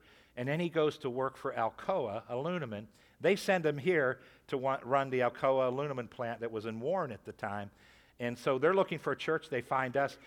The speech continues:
Him and I became best friends. And I remember the senior year, uh, that, uh, Maurice Claret was at Harding High School. Him and I went to, I think it was every single game to watch,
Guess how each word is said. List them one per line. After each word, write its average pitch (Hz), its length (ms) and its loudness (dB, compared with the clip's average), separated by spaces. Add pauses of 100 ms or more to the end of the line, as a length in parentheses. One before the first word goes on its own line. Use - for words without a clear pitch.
(280)
Him 220 180 0
and 214 80 4
I 208 120 8
became 143 380 -2
best 127 320 -2
friends. 104 360 -4
And 107 120 -6 (260)
I 151 80 2
remember 185 320 4
the - 100 2
senior 175 400 0
year, 151 420 4 (380)
uh, 113 240 6 (260)
that, 120 320 2
uh, 113 260 4 (500)
Maurice 131 320 2
Claret 143 420 4
was 131 160 -4
at 117 80 -4
Harding 151 460 2
High 151 200 -2
School. 190 340 -6 (280)
Him 185 180 0
and 170 80 2
I 160 140 6
went 143 260 0
to, 131 160 2
I 131 60 4
think 208 220 -2
it - 20 2
was 139 160 2
every 139 220 2
single 143 260 -4
game 123 240 -2
to 113 80 -2
watch, 113 340 -4